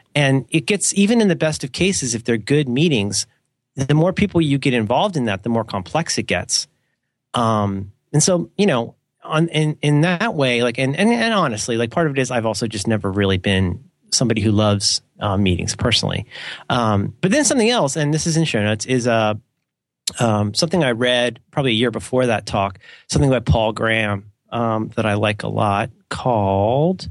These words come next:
it's an essay he did in two thousand nine called Maker Schedule, Manager Schedule. And, um, it's a, I think it's a very, very, like, a lot of his stuff, a very good essay about the difference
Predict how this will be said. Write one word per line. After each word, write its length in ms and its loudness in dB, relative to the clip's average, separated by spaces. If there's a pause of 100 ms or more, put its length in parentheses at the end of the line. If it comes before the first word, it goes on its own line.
(100)
it's 100 -6
an 60 -2
essay 300 2
he 140 0
did 180 0
in 60 2
two 160 0
thousand 260 2
nine 160 2
called 220 -2
Maker 280 2
Schedule, 480 0
Manager 400 0
Schedule. 560 0 (1160)
And, 400 0
um, 520 -2 (640)
it's 160 -2
a, 100 0
I 60 2
think 160 0
it's 120 0
a 40 0
very, 380 2
very, 340 0
like, 180 -2
a 40 -2
lot 180 0
of 80 -4
his 160 -2
stuff, 320 -2
a 80 -4
very 240 2
good 160 2
essay 380 0
about 340 -2
the 80 -6
difference 800 -2